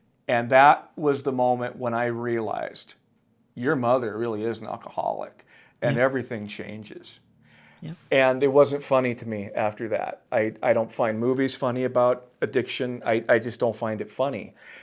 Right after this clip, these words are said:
Speaker 1: because when you watch somebody that close,
Speaker 2: Hmm.
Speaker 1: uh, she ended up dying of an autoimmune disease. Alcohol would have killed her, guaranteed. She just couldn't do it.
Speaker 2: Hmm.
Speaker 1: But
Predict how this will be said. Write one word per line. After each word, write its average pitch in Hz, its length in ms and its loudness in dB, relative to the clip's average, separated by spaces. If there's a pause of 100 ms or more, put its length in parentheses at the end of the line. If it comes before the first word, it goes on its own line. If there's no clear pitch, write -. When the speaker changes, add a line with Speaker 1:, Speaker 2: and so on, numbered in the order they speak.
(300)
Speaker 1:
because 117 340 -2
when 123 160 -6
you 123 80 -4
watch 120 360 4
somebody 110 540 -2
that 113 280 0
close, - 600 -4 (540)
Speaker 2:
Hmm. 175 100 -6 (100)
Speaker 1:
uh, 98 300 -4 (200)
she - 180 -4
ended 123 160 0
up 113 80 -2
dying 113 300 0
of 110 80 -2
an 117 260 0
autoimmune 113 520 0
disease. 104 440 -6 (300)
Alcohol 120 520 6
would 127 200 4
have 113 180 -8
killed - 300 -6
her, - 200 -14 (220)
guaranteed. 107 640 -2 (560)
She - 220 -4
just 123 260 -6
couldn't 101 280 -4
do 104 140 -6
it. - 280 -16 (720)
Speaker 2:
Hmm. 147 60 -12 (220)
Speaker 1:
But 113 340 0